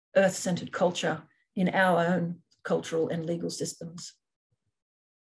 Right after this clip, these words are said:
So earth jurisprudence talks about, um,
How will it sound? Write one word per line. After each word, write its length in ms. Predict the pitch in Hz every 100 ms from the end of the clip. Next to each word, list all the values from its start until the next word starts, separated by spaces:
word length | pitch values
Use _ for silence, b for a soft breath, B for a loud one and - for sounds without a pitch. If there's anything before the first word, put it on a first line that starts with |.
| _ B B B
So 160 | - -
earth 240 | 254 285
jurisprudence 760 | 302 262 - - 262 262 262 -
talks 380 | - 226 226 220
about, 440 | 202 196 185 - _ _ _ -
um, 460 | 190 180 175 180